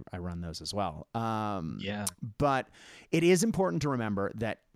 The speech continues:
Speaker 1: if you are over six inches, uh, at the start of the turn when you are charging, uh, a tank with these guys, 'cause it is, it does count as a charge,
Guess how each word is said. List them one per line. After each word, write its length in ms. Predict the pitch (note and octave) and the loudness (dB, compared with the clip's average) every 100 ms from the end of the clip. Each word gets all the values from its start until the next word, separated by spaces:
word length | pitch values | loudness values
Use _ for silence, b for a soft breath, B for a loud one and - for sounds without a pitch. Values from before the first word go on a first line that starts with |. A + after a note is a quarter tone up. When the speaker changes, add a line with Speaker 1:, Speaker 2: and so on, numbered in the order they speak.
| _ | _
Speaker 1:
if 160 | B2+ C#3 | -4 2
you 140 | D3+ | 4
are 120 | D#3+ - | 4 4
over 260 | C3 D3 D#3+ | 2 4 2
six 300 | - C3 A#2+ | 0 0 0
inches, 560 | A#2 G#2 D2+ B1 - - _ | 0 0 -4 -6 -10 -14 _
uh, 160 | G2 E2 | -4 -4
at 120 | G2 | -4
the 80 | G2+ | -4
start 460 | - - A#2 A#2+ - | -2 0 2 2 -2
of 120 | G2+ | -6
the 80 | G#2 | -6
turn 380 | - G#2+ G2 G2 | -4 -2 -2 -2
when 160 | G2 | 0
you 140 | G#2 G2 | 0 -2
are 80 | F2 | -4
charging, 680 | - B2+ C#3 C3+ G#2+ F#2 E2+ - | -2 2 2 2 -2 -2 -4 -6
uh, 100 | F2+ | -6
a 40 | G2+ | -4
tank 320 | - G2+ F2+ | -4 -6 -4
with 220 | F#2 A2 | -4 -4
these 220 | - G2+ F2+ | -2 -4 -4
guys, 380 | E2+ C2 - - | -6 -8 -10 -6
'cause 160 | G2+ | -2
it 120 | A2+ | 0
is, 200 | A#2+ A#2+ - | 0 -2 -4
it 120 | G2+ | -2
does 180 | B2 A#2+ | -2 0
count 220 | A#2+ A2+ | -2 -2
as 80 | F#2+ | -2
a 40 | |
charge, 600 | - C#3+ G#2+ - - - | -2 0 0 -2 -12 -12